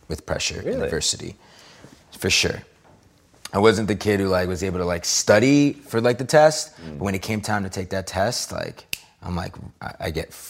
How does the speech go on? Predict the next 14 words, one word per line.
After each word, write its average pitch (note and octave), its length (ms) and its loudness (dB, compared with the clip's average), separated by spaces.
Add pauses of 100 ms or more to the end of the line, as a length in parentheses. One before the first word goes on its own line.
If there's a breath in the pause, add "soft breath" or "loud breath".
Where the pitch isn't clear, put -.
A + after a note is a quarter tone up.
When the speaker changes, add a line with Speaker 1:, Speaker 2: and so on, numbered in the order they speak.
Speaker 1:
really F2+ 240 0
focused D#2+ 440 -8
and F2 100 -14
prepared - 320 -10
for - 100 -18
that. - 120 -14
It's - 120 -4
the A2 60 0
same C#3+ 140 2
thing C3 80 -4
with F#2+ 100 -4
speaking G2 280 -6
engagements E2+ 440 -8
now. F2 240 -14